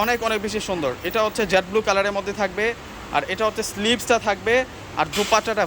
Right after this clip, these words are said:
ফাইন দুপাট্টা, প্রত্যেকটা দুপাট্টা থাকবে ম্যাচিং দুপাট্টা এবং পাটাতে গোল্ডেন বর্ডার দেওয়া আছে, সুতো দিয়ে গোল্ডেন বর্ডার পাবেন, টার্সেল পাবেন। এটা একটা নতুন সংযোজন,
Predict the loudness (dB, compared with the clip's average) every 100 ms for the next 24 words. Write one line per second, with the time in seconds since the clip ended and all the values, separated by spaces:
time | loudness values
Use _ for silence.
0 | 0 2 4 4 0 0 0 0 -4 -4
1 | -2 -2 0 0 2 2 2 2 0 0
2 | -2 -2 -2 0 2 2 2 2 2 0
3 | -10 -4 -2 0 4 4 4 -2 0 4
4 | 4 4 4 4 6 4 2 2 2 -2
5 | -8 -6 -2 -2 0 -2 0 2 4 2
6 | 0 -2 0 0 0 0 0 0 0 -2
7 | -8 -14 -6 -2 0 2 2 2 0 0
8 | 0 2 2 0